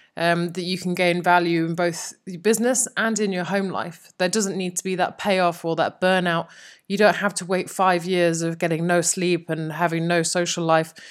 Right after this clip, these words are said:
um, before you can actually start making money.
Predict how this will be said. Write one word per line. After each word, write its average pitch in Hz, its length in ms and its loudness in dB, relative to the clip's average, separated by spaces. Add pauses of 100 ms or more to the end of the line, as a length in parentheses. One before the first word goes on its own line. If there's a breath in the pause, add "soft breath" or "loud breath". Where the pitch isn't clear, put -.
(300 loud breath)
um, 165 240 4
before 170 420 4
you 165 160 0
can 170 140 -4
actually 170 260 0
start 175 240 0
making 165 380 -2
money. 165 340 -2